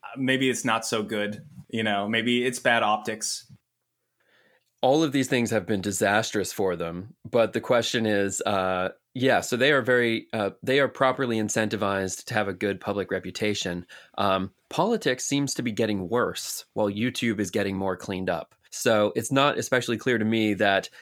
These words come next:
Speaker 2: having radical content on YouTube is the thing that was responsible for politics disintegrating.
Speaker 1: Right.
Speaker 2: That might be, that might be another category, but, um,
Speaker 1: Right.
Speaker 2: who am I to say?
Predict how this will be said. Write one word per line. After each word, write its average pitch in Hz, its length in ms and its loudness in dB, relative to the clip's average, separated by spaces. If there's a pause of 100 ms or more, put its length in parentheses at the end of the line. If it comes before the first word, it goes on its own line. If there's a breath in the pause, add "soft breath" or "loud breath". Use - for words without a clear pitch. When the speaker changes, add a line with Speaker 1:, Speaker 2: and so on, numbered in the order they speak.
Speaker 2:
having 110 680 0 (500)
radical 117 380 2
content 107 460 0
on 98 100 2
YouTube 104 500 0 (160)
is 117 200 -2
the 104 100 -4
thing 123 300 0
that 104 100 4
was 104 160 0
responsible 104 580 0
for 92 160 -2
politics 98 480 -2
disintegrating. 87 800 -4 (240 loud breath)
Speaker 1:
Right. 113 280 0
Speaker 2:
That 113 220 4
might 120 260 2
be, 110 420 2
that 127 100 2
might 113 220 2
be 110 120 2
another 98 280 0
category, 90 680 -2
but, 87 280 -4
um, 92 140 -2
Speaker 1:
Right. 90 380 -4 (380 loud breath)
Speaker 2:
who - 160 -4
am 156 100 0
I 143 120 2
to 135 80 -2
say? 92 420 0